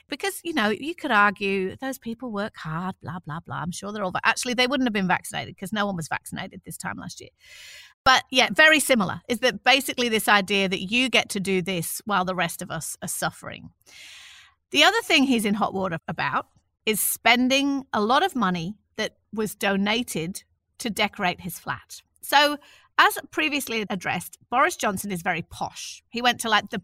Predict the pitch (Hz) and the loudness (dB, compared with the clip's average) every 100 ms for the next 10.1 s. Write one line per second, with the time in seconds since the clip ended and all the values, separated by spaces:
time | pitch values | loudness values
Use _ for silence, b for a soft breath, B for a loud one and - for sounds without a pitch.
0 | - - 359 339 - 277 - - 208 180 | -8 2 4 4 0 -2 -4 -6 -4 -6
1 | - 165 - 180 160 147 139 - - B | -8 -12 -10 -10 -8 -12 -12 -16 -18 B
2 | B B B 262 254 - 381 427 302 214 | B B B 0 0 -4 -4 -4 -4 -4
3 | 185 - 208 _ _ 254 277 349 330 320 | -4 -6 -10 _ _ 2 4 6 4 2
4 | 269 277 269 247 220 196 339 494 - - | 0 0 0 0 0 0 0 0 -2 -4
5 | - B B - 254 254 247 240 226 214 | -8 B B 2 6 8 8 6 4 2
6 | - 240 202 196 165 - - - - 226 | -2 -4 -4 -4 -6 -8 -8 -14 -8 -2
7 | 262 233 294 302 285 247 262 262 233 214 | 0 6 6 6 4 2 0 0 0 -6
8 | - 240 - 208 196 - 208 202 - - | -6 -6 -4 -4 -4 -6 -6 -6 -8 -6
9 | 190 208 220 294 330 370 302 208 202 185 | -4 -4 -2 -2 -2 -2 -2 0 0 0